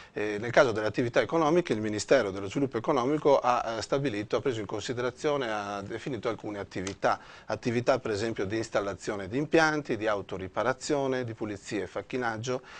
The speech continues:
attività di intermediazione commerciale di affari, agenti o rappresentanti di commercio, mediatori marittimi e spedizionieri, e anche vendita e somministrazione di alimenti e di bevande.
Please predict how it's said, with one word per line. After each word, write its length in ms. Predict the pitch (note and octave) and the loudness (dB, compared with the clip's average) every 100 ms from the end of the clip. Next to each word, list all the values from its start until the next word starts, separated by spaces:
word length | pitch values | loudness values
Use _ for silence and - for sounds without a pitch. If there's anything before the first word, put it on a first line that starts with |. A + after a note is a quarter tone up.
| - - | -18 -4
attività 460 | C3 D3 B2+ B2+ D3 | -2 2 2 6 6
di 80 | |
intermediazione 760 | A#2 B2 A2+ A2 A2 - C3+ A#2+ | 6 2 2 0 -2 -2 -2 -2
commerciale 560 | - G#2+ G#2 - A#2+ G2 | -4 -6 -4 0 0 2
di 100 | B2+ | -2
affari, 580 | - C#3 B2+ C#3 D3+ D#3+ | 2 2 4 2 0 -4
agenti 500 | - A2 A#2 A#2+ B2 | -6 -2 0 0 0
o 60 | A#2 | -2
rappresentanti 720 | G2 G#2 G2+ G2+ A#2 A2 G#2+ | -4 -4 -6 -2 -2 -2 -4
di 100 | G2 | -6
commercio, 640 | - C#3 B2+ A2+ A#2 - D3+ - - - - | -2 -2 -2 -6 -6 -6 -6 -10 -20 -20 -2
mediatori 500 | D#3+ F3 E3 B2+ C3 | 4 8 8 8 6
marittimi 480 | C3 A2 G#2 A#2 A2 | 6 2 0 -2 -4
e 20 | |
spedizionieri, 880 | - G2+ G2 - G#2 F#2+ E2+ F2+ G2+ - - - | -4 -4 -6 -4 -6 -6 -8 -10 -12 -14 -20 -18
e 220 | - E3 D#3 | 2 4 6
anche 420 | D3+ C3 C3+ F#3 | 4 4 4 2
vendita 600 | C3+ D3+ D3 E3+ F#3+ F#3 | 4 4 4 2 4 4
e 140 | D#3 C3 | 4 0
somministrazione 840 | A2+ G#2+ A2+ A#2 E3+ - A2 G#2+ | 0 -4 -6 -2 -2 -2 -4 0
di 80 | B2 | 0
alimenti 500 | B2 G2 E2+ - G2 | -2 -4 -8 -10 -8
e 100 | G2 | -8
di 80 | |
bevande. 680 | F#2 F#2 D#2+ D2+ E2 F2+ - | -8 -8 -8 -8 -10 -16 -20